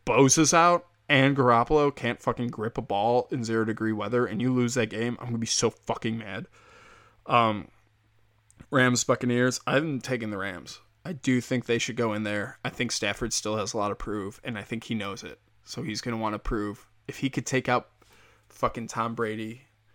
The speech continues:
that would be huge. Uh, defending champs. Um, and then go into Green Bay and get fucking killed because he made,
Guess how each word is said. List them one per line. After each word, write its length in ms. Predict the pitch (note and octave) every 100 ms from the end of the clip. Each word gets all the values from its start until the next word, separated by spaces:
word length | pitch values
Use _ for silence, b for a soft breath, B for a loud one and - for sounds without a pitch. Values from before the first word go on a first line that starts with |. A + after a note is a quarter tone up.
| _ _ _ _ _ -
that 180 | B2+ G#2+
would 100 | A2
be 100 | A2+
huge. 640 | A2+ A2+ G2 G2 - - _ _ _ _ -
Uh, 220 | D3+ A2+
defending 500 | B2 - - A2+ A2
champs. 580 | - G#2+ G#2 A2 - - _ b b b b b b _ _ -
Um, 580 | - G#2+ G2 F#2+ F#2+ G#2+ b b b b _ -
and 100 | E3
then 100 | C#3
go 160 | C3+ C3+
into 180 | B2+ C#3+
Green 200 | C#3 D3
Bay 140 | E3
and 100 | B2+
get 140 | A#2+ -
fucking 420 | B2 A#2+ A#2 - -
killed 380 | - C#3 A2 - B B B _
because 680 | - - G2 A#2+ - - - _ _ _ _ -
he 280 | - A#2+ B2+ _ _ _ _ - F#3+
made, 440 | A#2+ A#2 A#2 A#2+